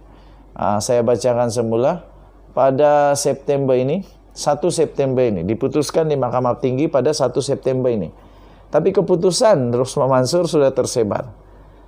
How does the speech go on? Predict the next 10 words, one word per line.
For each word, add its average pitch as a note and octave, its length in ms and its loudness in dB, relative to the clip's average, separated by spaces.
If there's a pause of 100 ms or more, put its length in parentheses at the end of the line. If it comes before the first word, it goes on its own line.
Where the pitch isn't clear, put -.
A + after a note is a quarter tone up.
Keputusannya D#3 880 2
menyatakan D#3 560 0
apa? E3+ 400 -4 (1040)
Adakah D#3+ 400 2
dia C#3+ 160 6
menang B2+ 320 2
atau C#3+ 320 2
kalah? - 560 -2 (640)
Adakah B2+ 480 4
dia, A#2+ 480 0